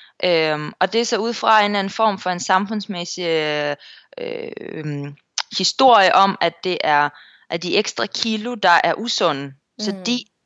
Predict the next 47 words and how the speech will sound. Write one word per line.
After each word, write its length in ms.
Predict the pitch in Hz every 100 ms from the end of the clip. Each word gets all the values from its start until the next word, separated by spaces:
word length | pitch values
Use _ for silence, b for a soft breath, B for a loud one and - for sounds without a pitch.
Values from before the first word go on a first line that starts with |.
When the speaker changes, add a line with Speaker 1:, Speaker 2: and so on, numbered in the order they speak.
| _ -
Speaker 1:
er 140 | -
årsagen 500 | 170 208 - 156 143
til 440 | - - 175 160 151 -
sygdom. 560 | - 180 170 156 131 -
Så 180 | -
hvis 220 | 170 175 180
man 200 | 165 160
taber 400 | - 254 220 170
sig, 180 | 165 165
så 160 | 196
bliver 220 | 175 180 156
man 160 | 151
sund, 340 | 151 170 160 -
eller 200 | 156 156
hvis 180 | 165 180
man 180 | 170
får 120 | 165 185
mindre 380 | 202 208 208
fedt 240 | 208 185 -
på 80 | -
kroppen, 360 | - 160 160
så 160 | 156 185
bliver 200 | 165 165
man 160 | 156
sundere. 460 | 156 - 156 160 165 B B B B B -
Øhm, 920 | 175 160 156 151 151 151 147 147 156 - -
og 120 | 185
det 140 | 254
er 100 | 226
misforstået. 680 | 185 214 - 185 - 139 127 - _ _ _ _ _ _ _ _ _ - -
Og 100 | 190
det 80 | 180
ser 200 | - 226
jeg 120 | 202
bare 160 | 190 175
i 40 |
højere 220 | 180 175 196
og 60 |
højere 180 | 190 175
grad, 300 | 180 196 180
fordi 180 | - 180
når 100 | 175
man 120 | 175
se-, 140 | - 196 -
sig-, 140 | 226 208 -
kigger 180 | 233 226
på 220 | 208 190